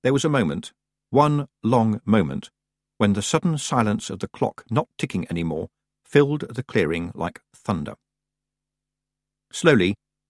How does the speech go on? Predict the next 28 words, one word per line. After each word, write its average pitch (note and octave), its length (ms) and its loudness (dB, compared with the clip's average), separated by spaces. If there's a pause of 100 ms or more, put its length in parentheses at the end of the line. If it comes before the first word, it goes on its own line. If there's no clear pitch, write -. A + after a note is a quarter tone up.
Miss E3+ 180 2
Treason G#2 440 0
sagged A#2 480 -2
down E2 340 -2
onto F#2+ 260 -6
the F#2+ 140 -4
leaves. D#2+ 440 -6 (920)
It - 140 -4
took - 140 0
a B2+ 60 -2
few F3+ 200 2
dreadful C#3+ 320 0
seconds E2+ 420 -2
for G#2 140 -4
her A2 120 2
brain G#2 320 4
to G2 80 -6
start - 260 0
working, B2 380 2 (260)
and A2+ 120 4
then A#2+ 120 8
Tiffany A#2+ 320 2
screamed F3 400 4
at G2+ 60 -10
the G2+ 60 -8
people G2+ 280 0
clustered - 300 -2
above, A2 240 2